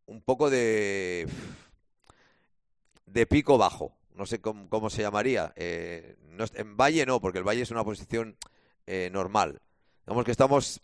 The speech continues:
eh, en, en el factor físico posiblemente, en ese punto donde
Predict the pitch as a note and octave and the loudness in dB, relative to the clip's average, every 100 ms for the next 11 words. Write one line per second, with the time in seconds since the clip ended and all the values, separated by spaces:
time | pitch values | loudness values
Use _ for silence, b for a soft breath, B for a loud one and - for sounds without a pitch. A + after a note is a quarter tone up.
0 | - G#2+ G#2 G2+ - _ _ _ _ _ | -6 -2 0 -2 -4 _ _ _ _ _
1 | _ - G#2+ G#2 G#2 G#2+ A2 G2+ A2+ - | _ -8 -6 -6 -8 -8 -6 0 -2 0
2 | C#3 C#3+ C#3+ C3+ - _ - D#3 - - | 4 6 6 2 -8 _ -6 -4 -2 -6
3 | - C#3+ B2+ A2+ B2+ B2+ B2+ C#3+ C#3+ C#3+ | 0 0 0 -4 -4 -2 -2 -6 -4 -2
4 | C#3+ C#3 - _ _ _ - G2+ G#2 A#2+ | -2 -4 -12 _ _ _ -10 -8 -6 -2
5 | B2+ B2 B2 C3 C3+ B2+ A2+ G#2+ G#2 G2+ | 0 0 -2 -2 2 2 0 -2 0 0
6 | F#2+ F#2 | -2 -4